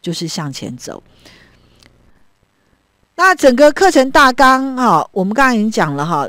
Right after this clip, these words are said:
就是那几个单元。所以基本上来讲，我们就是透过每个单元主题，然后再加上破题、悬疑、独白、告白、向前走，来进行整个课程的一个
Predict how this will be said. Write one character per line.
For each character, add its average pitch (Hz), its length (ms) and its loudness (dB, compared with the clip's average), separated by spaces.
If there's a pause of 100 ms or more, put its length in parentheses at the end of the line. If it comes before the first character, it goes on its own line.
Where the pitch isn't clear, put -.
就 226 140 -6
是 190 340 -2 (120)
那 220 100 -4
几 156 140 -8
个 151 100 -6
单 180 260 -4
元。 143 460 -4 (300)
所 294 180 -4
以 277 80 0
基 339 100 -2
本 254 160 4
上 240 220 2
来 196 160 0
讲， 180 260 -2
我 170 140 0
们 190 100 -4
就 254 140 -4
是 233 140 -4
透 262 280 2
过 226 320 4 (460)
每 185 180 -2
个 226 120 0
单 262 180 2
元 240 100 2
主 165 220 2
题， 180 420 2 (360)
然 185 180 0
后 277 180 2
再 269 160 2
加 262 220 0
上 254 220 0
破 277 260 4
题、 185 380 0
悬 196 360 2
疑、 196 300 0
独 196 180 0
白、 202 240 2
告 214 220 2
白、 170 220 0
向 220 180 0
前 185 160 -2
走， 127 260 -4 (280)
来 175 180 0
进 247 300 -4
行 180 320 -4
整 156 180 -6
个 160 140 -6
课 254 200 -2
程 175 160 -4
的 160 80 -6
一 156 60 -6
个 156 320 -4